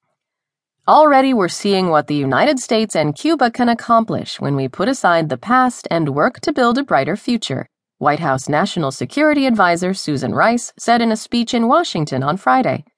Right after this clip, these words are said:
"You can now celebrate with Cuban rum and Cuban cigars," she joked. Some U S businesses said Obama didn't go far enough in what may be the last round of relaxed rules during his presidency. John Kovulich,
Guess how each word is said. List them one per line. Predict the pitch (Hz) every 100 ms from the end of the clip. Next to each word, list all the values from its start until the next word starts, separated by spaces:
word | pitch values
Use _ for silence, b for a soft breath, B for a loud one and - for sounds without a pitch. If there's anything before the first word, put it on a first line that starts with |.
| _ _ _ _ -
"You | 170
can | 160 143
now | 151 180
celebrate | - 277 302 269 262 262
with | 269 -
Cuban | - 226 302
rum | 277 202 202 -
and | 165
Cuban | 233 139 127 147
cigars," | 226 262 226 139 123 - -
she | -
joked. | 143 110 107 - _ _ _ _ _ _ _ _
Some | - 185 185
U | 165 147
S | 135
businesses | - 160 165 165 160 160
said | - 202
Obama | - 196 185 180 233 262
didn't | 175 226 262
go | 185 220
far | - 147 131
enough | 131 175 349 403 - -
in | 147 139
what | 160 185
may | 214 247
be | 240 233
the | 208 151
last | 135 208 294 -
round | 262 247 240 220
of | 180
relaxed | 196 143 151 - -
rules | 226 214 214 -
during | 139 123
his | 160 175
presidency. | 151 143 127 123 131 123 - _ _ _ _ _ _ -
John | - 165 165
Kovulich, | 151 214 330 156 123 -